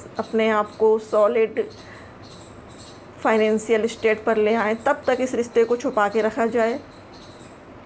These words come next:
प्यार आपसे ही है, लेकिन हाँ, थोड़ी बहुत तो बातचीत इधर उधर हो जाती है as a friends, तो इस,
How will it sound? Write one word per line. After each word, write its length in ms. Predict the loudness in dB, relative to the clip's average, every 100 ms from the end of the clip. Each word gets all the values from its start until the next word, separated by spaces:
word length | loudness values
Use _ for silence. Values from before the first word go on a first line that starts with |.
| -4
प्यार 260 | 2 2 2
आपसे 360 | 0 -2 0
ही 200 | 0 2
है, 280 | 0 2 0
लेकिन 320 | 0 0 0
हाँ, 340 | -2 0 0 0
थोड़ी 140 | 0 2
बहुत 320 | 2 0 2
तो 80 | 0
बातचीत 560 | 2 0 -2 -2 -2 0
इधर 160 | 0
उधर 200 | 2 2
हो 280 | 0 2 2
जाती 360 | 2 -2 -2 -2
है 460 | 0 -2 -4 -12 -18 -18 -18 -8 -4
as 100 | 2
a 280 | 2 2 0 -6 -18 -20 -20 -20 -20 -20 -14 0
friends, 300 | 2 2 -4 -12 -18 -20 -20 -20 -20 -20 -16 -2
तो 180 | -2 -2 -4
इस, 140 | -6